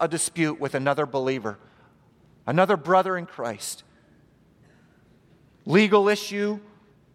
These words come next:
issue of right or wrong, whatever it is, especially those of a serious nature, the first and preferable course of action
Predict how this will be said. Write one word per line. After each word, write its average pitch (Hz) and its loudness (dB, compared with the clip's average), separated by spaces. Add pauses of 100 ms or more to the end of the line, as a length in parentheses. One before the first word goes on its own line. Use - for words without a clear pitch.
(320)
issue 208 0
of 196 2
right 185 4
or 190 -2
wrong, 185 2 (680)
whatever 220 4
it 233 0
is, 135 -2
especially 220 0
those 202 4
of 175 -10
a 175 -2
serious 196 0
nature, 151 -6 (1300)
the 135 -2
first 220 4
and 185 -6
preferable 202 0
course 190 -2
of 170 -2
action 123 -4